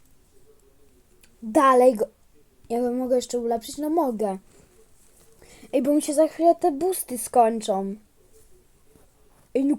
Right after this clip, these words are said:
kiedy jest ten level siódmy? Patrzcie, ile już go ulepszam.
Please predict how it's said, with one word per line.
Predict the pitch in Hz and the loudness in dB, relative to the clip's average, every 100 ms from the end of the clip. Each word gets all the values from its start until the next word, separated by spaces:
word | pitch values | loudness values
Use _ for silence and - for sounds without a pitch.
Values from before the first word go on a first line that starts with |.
| - | 8
kiedy | 370 440 494 | 10 12 12
jest | 392 | 8
ten | 359 339 | 6 8
level | 311 247 277 | 8 6 2
siódmy? | 226 269 269 220 233 226 214 214 - - _ _ _ _ _ _ _ - - - _ - | -4 -6 -4 -4 -2 -2 -2 -6 -20 -20 _ _ _ _ _ _ _ -20 -20 -20 _ 0
Patrzcie, | 285 - 349 | 2 2 2
ile | 339 349 | 8 8
już | 349 | 8
go | 277 370 | 4 4
ulepszam. | 392 427 440 370 - - 285 254 240 | 8 10 10 6 0 2 4 4 0